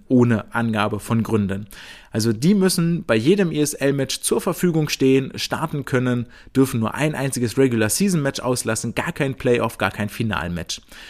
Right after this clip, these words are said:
Müssen permanent verfügbar sein für etwerbe-, wer-, für etwaige Werbungsaktivitäten, also sei es jetzt Besuche in Schulen, bei Schwimmclubs, bei Schwimmvereinen,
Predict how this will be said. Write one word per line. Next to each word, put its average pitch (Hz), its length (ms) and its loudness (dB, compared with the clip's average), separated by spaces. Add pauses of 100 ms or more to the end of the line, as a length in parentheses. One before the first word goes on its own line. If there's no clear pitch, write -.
(340)
Müssen 214 300 4
permanent 170 400 2
verfügbar 151 480 0
sein 147 220 -2
für - 180 2
etwerbe-, 120 480 2 (120)
wer-, 131 380 0
für 127 220 0
etwaige 120 560 0
Werbungsaktivitäten, 160 1300 -2
also 107 240 -2
sei 101 140 -2
es 110 100 -4
jetzt - 180 -6
Besuche 117 320 -2
in 107 120 0
Schulen, 165 420 4
bei 117 100 2
Schwimmclubs, 135 680 -2
bei 120 120 2
Schwimmvereinen, 113 720 -2